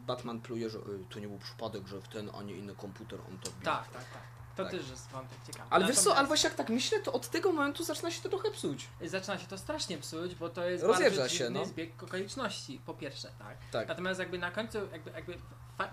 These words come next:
Speaker 2: podoba mi się jakby pomysł na to, ale nie podoba mi się wykonanie tego. Podoba
Speaker 1: Tak.
Speaker 2: mi się, że to jest zrobione tak, że jest jedna osoba, która za wszystkim stoi i że to jest osoba, która pełni totalnie randomową funkcję w fabule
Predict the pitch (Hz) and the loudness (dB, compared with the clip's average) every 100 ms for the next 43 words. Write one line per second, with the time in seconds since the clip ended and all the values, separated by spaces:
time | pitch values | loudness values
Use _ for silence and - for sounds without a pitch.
0 | - 208 269 262 240 - 202 196 202 160 | -4 -4 -2 -4 -6 -6 -4 -4 -4 -8
1 | 151 156 151 151 - 170 143 120 120 - | -4 -4 -4 -6 -6 -6 -6 -8 -10 -4
2 | 180 151 165 151 165 196 185 180 - 165 | -4 -4 -6 -6 -6 -6 -6 -10 -10 -8
3 | 156 131 - 113 120 156 170 202 190 196 | -6 -8 -12 -14 -10 -4 0 0 0 -4
4 | 170 160 165 151 147 143 - - - - | -6 -4 -4 -2 -2 -4 -8 -16 -18 -18
5 | - - - - 151 160 147 139 147 151 | -18 -18 -12 -8 -4 -2 -4 -2 -2 -2
6 | - 139 135 135 127 135 175 160 151 175 | -4 -4 -4 -6 -6 -4 -2 -2 -4 -6
7 | 151 - 143 135 127 - 147 135 - 127 | -6 -6 -8 -8 -10 -12 -10 -12 -8 -8
8 | 127 151 190 - - - 170 156 156 151 | -8 -10 -12 -14 -18 -14 -12 -8 -8 -8
9 | - 185 170 170 - 156 151 143 - 170 | -8 -6 -2 -2 -4 -6 -4 -4 -6 -8
10 | 170 165 175 131 190 196 185 165 156 160 | -8 -10 -10 -4 -4 -2 -4 -4 -4 -4
11 | 170 170 170 - 160 147 - 151 143 - | -4 -6 -8 -10 -12 -10 -8 -6 -6 -10
12 | - 143 147 143 135 | -6 -6 -4 -4 -4